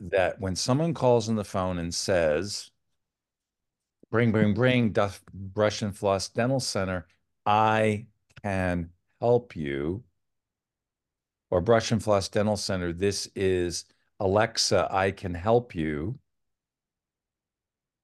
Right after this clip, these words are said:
I need my teeth cleaned. May I have your name?"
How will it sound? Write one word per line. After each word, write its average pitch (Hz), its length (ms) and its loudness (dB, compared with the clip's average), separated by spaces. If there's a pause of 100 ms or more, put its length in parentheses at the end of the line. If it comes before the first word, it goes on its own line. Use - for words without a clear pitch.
(1080)
I 104 80 4
need 113 220 8
my 98 160 6
teeth 92 340 -2
cleaned. - 420 -10 (2250)
May 90 240 0
I 82 40 -2
have 80 240 -2
your 95 120 0
name?" 131 360 2